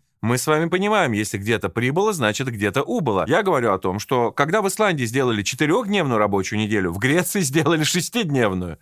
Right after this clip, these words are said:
Вот он, коммунизм, товарищи, на практике, блядь. А вообще забавный факт про Исландию. Исландцы на полном серьезе,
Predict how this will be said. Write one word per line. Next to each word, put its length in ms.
Вот 280
он, 120
коммунизм, 480
товарищи, 580
на 140
практике, 540
блядь. 440
А 60
вообще 240
забавный 420
факт 320
про 180
Исландию. 720
Исландцы 640
на 140
полном 340
серьезе, 680